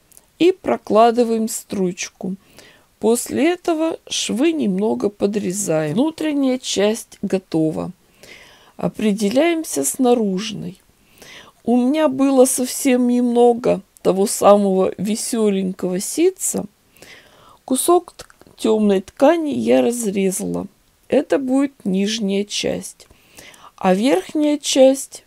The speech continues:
будет из светлой ткани. Соединяем обе ткани прямой строчкой. Выкраиваем верхнюю часть. Она должна быть немного больше внутренней. Поэтому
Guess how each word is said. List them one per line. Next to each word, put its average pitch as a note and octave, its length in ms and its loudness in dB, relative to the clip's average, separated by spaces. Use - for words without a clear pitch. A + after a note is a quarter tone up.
будет B3 400 -2
из A3 180 -4
светлой G3+ 640 0
ткани. E3 580 -2
Соединяем A#3 800 0
обе G3+ 320 2
ткани E4 600 0
прямой G#3 420 0
строчкой. - 920 -6
Выкраиваем D4+ 880 0
верхнюю G3+ 720 -2
часть. - 640 -4
Она B3+ 340 0
должна C#4+ 540 2
быть C4 320 -4
немного G#3+ 600 2
больше G#3 520 0
внутренней. F#3 840 -4
Поэтому G#3+ 720 6